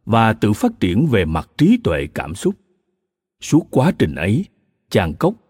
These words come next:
đã gặp lại đứa trẻ ngỗ nghịch và người trưởng thành đang ẩn sâu bên trong bản thân. Rồi đến cuối cuốn sách, như thường lệ, anh chàng lại hào hứng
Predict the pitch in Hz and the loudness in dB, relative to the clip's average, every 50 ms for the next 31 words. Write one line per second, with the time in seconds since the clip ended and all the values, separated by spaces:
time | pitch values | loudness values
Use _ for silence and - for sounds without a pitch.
0 | _ _ _ 104 110 120 117 113 - - - 85 80 76 76 78 78 82 85 - | _ _ _ -2 -2 0 0 -2 -4 -4 -4 -4 -2 -2 -4 -6 -6 -6 -8 -12
1 | _ _ _ - 127 147 180 214 220 - - 85 95 113 120 104 85 76 80 107 | _ _ _ 2 4 4 4 2 0 0 -2 0 2 2 2 2 0 0 0 0
2 | 151 147 95 69 - _ _ _ _ _ _ _ _ - 95 98 98 87 80 73 | 2 2 0 0 -4 _ _ _ _ _ _ _ _ -4 -2 0 0 0 -2 -4
3 | 71 73 - _ _ _ _ _ 117 104 104 104 92 82 73 - - - 90 92 | -8 -10 -14 _ _ _ _ _ -2 0 2 2 2 0 -2 -4 -4 -2 0 0
4 | 147 160 127 104 82 71 - - _ _ _ _ _ _ - 139 147 156 147 139 | 2 2 0 0 -2 -4 -8 -14 _ _ _ _ _ _ 0 2 2 4 2 2
5 | - - - 196 - - - 143 135 131 127 127 - - 113 117 110 110 - 117 | 2 0 0 0 0 0 2 2 2 2 0 0 0 2 2 2 2 2 2 0
6 | 110 104 92 85 67 78 117 113 - 120 110 104 104 104 - _ _ _ _ _ | 0 0 0 -2 -2 -2 -2 0 0 0 0 0 -2 -6 -10 _ _ _ _ _
7 | _ _ _ _ 92 104 107 107 104 101 98 92 87 80 - 143 190 180 - 180 | _ _ _ _ 0 2 4 4 4 4 2 0 0 0 2 2 2 2 2 4
8 | 185 226 220 - 180 196 196 - - 202 - _ _ _ _ _ _ _ _ - | 4 4 4 2 0 0 0 0 -2 -4 -4 _ _ _ _ _ _ _ _ 0
9 | 120 117 117 113 107 - - 110 85 73 80 90 78 65 69 78 - _ _ _ | 2 4 4 4 4 2 0 0 0 0 0 0 -2 -2 -6 -10 -12 _ _ _
10 | _ _ _ _ - 180 175 160 - 123 107 98 85 78 85 104 101 95 104 98 | _ _ _ _ 2 2 2 4 4 2 2 2 0 0 -2 -2 0 0 0 0
11 | 90 73 71 76 107 120 147 208 | 0 -2 -2 0 0 0 0 0